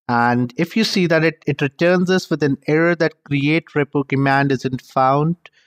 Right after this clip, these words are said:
Now, uh, since Yum is not installed at this point of time and we're in the process of configuring Yum, so we need to install the create repo package manually. So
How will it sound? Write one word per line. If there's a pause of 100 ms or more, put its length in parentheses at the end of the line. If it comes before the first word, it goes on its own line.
(400)
Now, (100)
uh,
since
Yum
is
not
installed
at
this
point
of
time
and
we're
in
the
process
of
configuring
Yum, (640)
so
we
need
to
install
the
create (100)
repo
package
manually. (140)
So